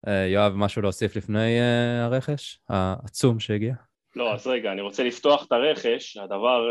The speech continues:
Speaker 2: אה, הכי חשוב מבחינת רכש שעשינו בינואר הזה, זה ההחתמה של אוגו, שנתיים.
Speaker 1: נכון.
Speaker 2: נראה לי שצריך לפתוח עם זה, כי זאת עמדה ש-, לא יודע, אני, אני רעדתי רק מלחשוב, אה, מה יקרה בקיץ, כשנגמר לו החוזה.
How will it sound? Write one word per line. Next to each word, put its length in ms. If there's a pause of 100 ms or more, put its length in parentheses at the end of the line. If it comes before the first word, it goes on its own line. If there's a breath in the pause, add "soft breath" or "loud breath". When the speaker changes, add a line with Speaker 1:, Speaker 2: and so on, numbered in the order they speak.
Speaker 2:
אה, 260
הכי 160
חשוב 320
מבחינת 340
רכש 220
שעשינו 380
בינואר 1000
הזה, 260
זה 200
ההחתמה 400
של 160
אוגו, 300 (180)
שנתיים. 420
Speaker 1:
נכון. 180 (360)
Speaker 2:
נראה 180
לי 80
שצריך 260
לפתוח 420
עם 100
זה, 200 (420)
כי 460
זאת 220
עמדה 420
ש-, 160 (920)
לא 60
יודע, 220
אני, 400
אני 240
רעדתי 680
רק 180
מלחשוב, 600
אה, 260
מה 140
יקרה 180
בקיץ, 680
כשנגמר 380
לו 100
החוזה. 400